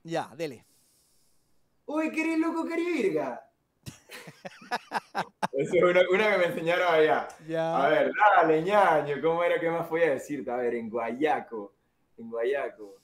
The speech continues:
Speaker 2: "Oh, sí, mi llave". Eso es como que te diga como que sí, sí va, o sea, como que claro, que acá en Panamá le decimos como que "ofi, cuero".
Speaker 1: Ya.
Speaker 2: Ahí es como que "oh, sí, mi llave", como que sí. Y el, el, pero créeme, el que más usaba era el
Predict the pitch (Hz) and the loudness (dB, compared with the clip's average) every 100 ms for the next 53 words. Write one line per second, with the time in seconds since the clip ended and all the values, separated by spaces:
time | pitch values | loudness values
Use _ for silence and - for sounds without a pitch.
0 | _ _ _ _ _ 165 175 165 147 139 | _ _ _ _ _ 0 0 -2 -8 0
1 | 151 139 120 123 143 135 143 147 135 123 | 2 2 0 -2 -4 -6 -6 -6 -6 -6
2 | 117 120 135 143 135 123 113 113 110 104 | -6 -4 -4 -4 -4 -4 -4 -6 -6 -10
3 | 107 - 131 135 135 123 123 123 123 127 | -12 -10 -8 -8 -10 -6 -2 -2 -2 -4
4 | 123 117 107 101 117 123 120 117 120 131 | -4 -6 -8 -12 -6 -4 -4 -4 -4 -4
5 | 151 156 139 151 151 160 151 - 131 170 | -2 -2 0 -2 -4 -8 -8 -6 2 2
6 | 165 123 - 160 139 107 - _ _ 123 | 2 -6 -4 -2 -2 -4 -10 _ _ -12
7 | 131 147 480 143 139 120 - 151 - 123 | -8 -4 -4 -4 -6 -6 -8 -10 -10 -8
8 | 123 123 117 113 110 110 110 131 110 - | -4 -2 -4 -4 -10 -12 -14 -14 -14 -18
9 | _ _ _ _ _ 147 151 147 143 151 | _ _ _ _ _ -4 0 0 0 -2
10 | 151 156 165 208 160 151 147 156 185 202 | 0 0 0 0 0 2 2 0 0 -2
11 | 190 196 185 185 180 175 147 | 0 0 2 2 2 0 -4